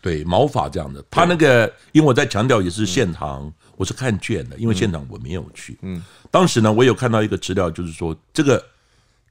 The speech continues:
Speaker 1: 刀上的这些毛发还有一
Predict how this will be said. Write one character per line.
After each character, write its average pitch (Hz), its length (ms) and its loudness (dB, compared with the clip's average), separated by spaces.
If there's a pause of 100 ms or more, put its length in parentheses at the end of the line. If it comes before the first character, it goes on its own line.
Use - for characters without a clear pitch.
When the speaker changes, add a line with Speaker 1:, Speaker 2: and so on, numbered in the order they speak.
Speaker 1:
刀 160 280 6
上 135 280 2
的 95 80 0
这 107 120 -6
些 107 140 2
毛 92 280 -2
发 - 360 -16 (140)
还 117 140 -4
有 113 100 0
一 139 100 -6